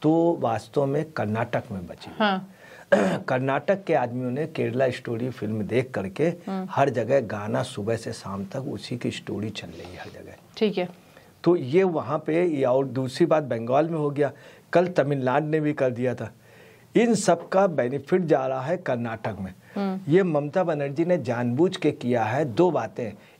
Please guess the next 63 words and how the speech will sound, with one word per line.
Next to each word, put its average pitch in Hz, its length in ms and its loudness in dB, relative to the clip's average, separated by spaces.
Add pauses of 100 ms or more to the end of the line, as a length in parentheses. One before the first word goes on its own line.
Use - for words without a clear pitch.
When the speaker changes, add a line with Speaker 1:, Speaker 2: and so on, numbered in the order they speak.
Speaker 1:
एक 147 160 2
तो 175 100 2
उनका 160 260 2
मुस्लिम 160 420 0
वोट 185 240 4
एक 170 140 2
हो 127 140 0
जाएगा, 127 260 2
Speaker 2:
जी, 233 160 4
जी, - 120 2
Speaker 1:
दूसरी 190 200 2
Speaker 2:
जी। 185 80 0
Speaker 1:
उनकी, 151 420 -2
वो 160 280 2
बीजेपी 127 720 0
के 170 200 2
बराबर 123 480 0
ही 170 100 2
दुश्मन 139 400 -2
कांग्रेस 127 480 0
को 120 140 -10
समझती 98 460 -12
हैं। 87 120 -16 (240)
Speaker 2:
हम्म। 180 240 0 (320)
Speaker 1:
तो 175 80 4
Speaker 2:
उन्होंने 240 400 2
Speaker 1:
कांग्रेस 269 140 6
Speaker 2:
कहा 311 160 2
Speaker 1:
ने 302 60 -4
Speaker 2:
भी 311 80 2
है 262 100 4
कि 247 120 -6
कांग्रेस 247 380 -2
अपने 285 200 -2
आप 277 160 2
को 285 140 -2
सबसे 277 320 -2
मजबूत 247 460 0
Speaker 1:
हाँ। 262 100 -4
Speaker 2:
विपक्ष 262 400 0
ना 233 140 4
समझे, 196 320 -4
कई 277 200 2
बार 294 120 4
Speaker 1:
हाँ, 240 80 -4
Speaker 2:
कहा 160 160 -2
है 143 80 -4
Speaker 1:
तो 170 80 -6
Speaker 2:
उन्होंने। 160 200 -10
Speaker 1:
ये 214 120 4
है 175 220 -2
एक्चुअली 175 340 -4
में 170 240 0
राहुल 147 380 0
गांधी 131 360 0
को 143 220 2
उन्होंने 151 400 0
एक 127 220 0
डोज 127 300 4
भी 131 100 0
दे 110 200 0
दी 113 160 0
है 143 280 0